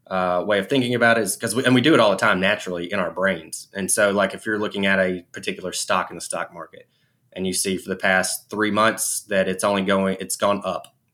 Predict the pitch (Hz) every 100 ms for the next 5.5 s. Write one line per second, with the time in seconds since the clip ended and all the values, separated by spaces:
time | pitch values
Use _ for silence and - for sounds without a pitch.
0 | - 95 92 101 92 - 95 92 87 85
1 | - - - _ 98 92 95 95 92 90
2 | 85 _ _ _ _ - 98 104 95 -
3 | 117 117 107 113 110 107 101 95 101 101
4 | 95 95 92 95 127 131 135 107 98 95
5 | 101 92 90 85